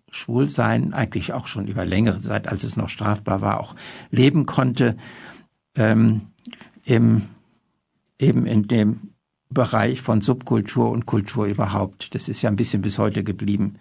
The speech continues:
nicht, dass man in, in, im Theaterbereich oder ich hab's hier erlebt an der Musikhochschule, wo man, ähm, erster Mann, ähm, einen Lehrauftrag hatte,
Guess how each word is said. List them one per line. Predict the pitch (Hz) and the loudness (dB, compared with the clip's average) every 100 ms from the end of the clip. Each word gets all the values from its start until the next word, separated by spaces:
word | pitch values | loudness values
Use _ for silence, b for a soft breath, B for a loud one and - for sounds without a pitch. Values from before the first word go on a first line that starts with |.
| B B B B B - | B B B B B -8
nicht, | - 117 - | -6 -4 -6
dass | 98 104 | -6 -2
man | 101 101 | 0 -2
in, | - 101 101 101 - - | 0 2 2 0 -6 -14
in, | 131 - 120 127 - | -12 -10 -10 -10 -10
im | 139 | -4
Theaterbereich | - 120 104 107 104 101 - 95 101 101 117 | -2 0 0 0 0 -2 0 0 2 0 -2
oder | 104 101 | -2 -2
ich | 98 | -2
hab's | 113 - | -4 -4
hier | 120 | -4
erlebt | 120 113 104 | -2 -2 -4
an | 117 | -4
der | 107 | 2
Musikhochschule, | 107 101 123 120 117 104 - 110 101 101 | 2 2 0 0 -2 -4 -2 0 0 0
wo | 104 | 0
man, | 101 98 - B B B B B B _ - | 0 -2 -10 B B B B B B _ -12
ähm, | 101 - 123 110 110 117 - | -10 -6 -6 -6 -4 -6 -4
erster | 135 101 110 104 | -2 -2 0 2
Mann, | 107 107 104 | 4 2 0
ähm, | 107 104 104 101 107 - _ _ - _ _ _ | -2 2 4 2 0 -12 _ _ -20 _ _ _
einen | - | -6
Lehrauftrag | 113 131 123 - 107 101 | 0 0 -2 -6 -6 -2
hatte, | 110 - 107 | -2 0 -2